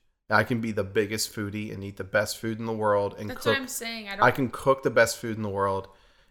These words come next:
Speaker 1: with you, and we can, but still, like, a, a cheeseburger, as si-, as simple as a cheeseburger from there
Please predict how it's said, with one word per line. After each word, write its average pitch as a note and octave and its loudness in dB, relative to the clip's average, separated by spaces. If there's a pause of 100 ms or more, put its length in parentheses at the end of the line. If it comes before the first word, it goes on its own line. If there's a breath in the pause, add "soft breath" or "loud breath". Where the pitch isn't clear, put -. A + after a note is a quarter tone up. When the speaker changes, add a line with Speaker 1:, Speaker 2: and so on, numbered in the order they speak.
(160 soft breath)
Speaker 1:
with G#2+ 2 (120)
you, G2+ -2
and G#2+ -4
we G#2+ -4
can, G#2 -6 (120)
but G#2+ 4
still, A2+ 2 (360 loud breath)
like, G#2 4 (640)
a, G#2 2 (100)
a G2+ -8
cheeseburger, - 0
as - -4
si-, - 0
as C#3 4
simple F#3 2
as D#3+ 2
a A#2 -2
cheeseburger G#2 -4
from G2 -6
there F#2+ -2